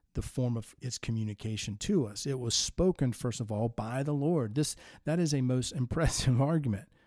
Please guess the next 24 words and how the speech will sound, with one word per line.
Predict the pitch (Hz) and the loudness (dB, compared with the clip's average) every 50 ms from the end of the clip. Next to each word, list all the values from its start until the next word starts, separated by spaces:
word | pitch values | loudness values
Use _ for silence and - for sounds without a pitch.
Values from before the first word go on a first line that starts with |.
| _ _ _ - _ _ _ - | _ _ _ -20 _ _ _ 0
What | 143 147 127 | 0 0 2
Jesus | - 151 175 190 185 190 185 175 | 4 4 4 4 4 2 0 -2
Christ | - - 170 165 160 151 - - | 0 2 2 4 4 4 2 2
has | 143 139 - - | 0 0 0 -2
to | - 120 | -2 -2
say | - - - 160 156 139 127 127 | -2 0 2 2 4 2 2 0
is | 139 131 117 - | 0 0 0 2
the | 131 | 4
most | 127 127 127 120 - | 4 4 4 2 2
authoritative | 135 117 104 - - - 170 165 165 175 175 170 170 147 131 | 0 0 -2 -2 0 2 4 4 6 6 4 4 2 0 0
word | 131 139 147 143 127 113 110 113 117 131 156 - | 0 2 4 4 4 4 2 2 0 -2 -4 -2
the | 123 127 123 | 0 2 2
world | 123 120 120 156 190 180 156 127 117 123 131 120 | 2 2 2 2 2 2 2 2 2 2 2 0
has | 107 123 120 127 | 0 -2 -2 -4
ever | 143 135 135 127 135 127 | -4 -6 -4 -4 -2 -2
heard. | 120 131 139 127 113 110 - - - _ _ _ _ _ _ _ _ _ - | 0 0 0 0 0 -2 -6 -12 -20 _ _ _ _ _ _ _ _ _ 0
This | 151 139 - | 2 2 4
message | 165 170 165 - 165 143 135 - | 4 4 4 4 2 0 -2 0
did | - 127 | 2 2
not | 127 120 120 - | 2 2 0 -2
originate | 123 113 113 123 117 - 127 120 117 127 123 | -2 -2 0 0 0 0 0 -2 -2 -4 -6
with | 117 110 117 | -8 -6 -6
the | 110 | -6
apostles. | 104 - - 120 127 143 - - 214 208 202 - | -4 -2 0 2 2 2 2 2 4 4 2 2